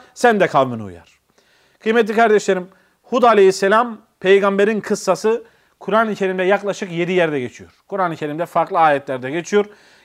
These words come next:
Yani tabi bu Kur'an-ı Kerim'de farklı anlatılan yerlerde peygamberimize hitaben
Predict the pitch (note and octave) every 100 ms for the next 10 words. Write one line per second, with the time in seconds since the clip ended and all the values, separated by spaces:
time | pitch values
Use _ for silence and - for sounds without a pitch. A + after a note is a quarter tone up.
0 | - G3+ G#3 G3+ G3 _ _ _ _ A3
1 | A3 G3 A#3 A#3 - _ _ _ _ -
2 | G3 G#3+ A3 F#3+ G3 F#3+ G#3 G3+ - _
3 | _ _ _ F3+ F#3 A3 G#3+ G#3 G3 F#3
4 | G3 F3+ F3+ F3 F#3+ A3 - F3 F3+ F#3
5 | F#3 F#3+ G3 G#3+ F#3 F3 G#3+ A3 G#3+ C#4